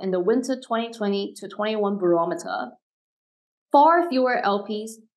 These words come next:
are using the secondary market to lock in returns or refocus their portfolios on the best performing managers. Next, we turn to L Ps plans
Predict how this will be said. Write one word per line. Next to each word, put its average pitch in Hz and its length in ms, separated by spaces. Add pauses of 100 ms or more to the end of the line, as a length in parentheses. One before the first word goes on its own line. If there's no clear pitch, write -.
(140)
are 220 120
using 285 380
the 269 80
secondary 208 420
market 185 600 (160)
to 208 140
lock 196 340
in 320 120
returns 208 600 (400)
or 196 140
refocus 202 640
their 160 120
portfolios 160 800 (120)
on 190 160
the 185 260
best 214 380
performing 175 500
managers. 156 640 (3500)
Next, - 540 (340)
we 226 120
turn 294 360
to 247 200
L 214 200
Ps 220 240
plans 202 560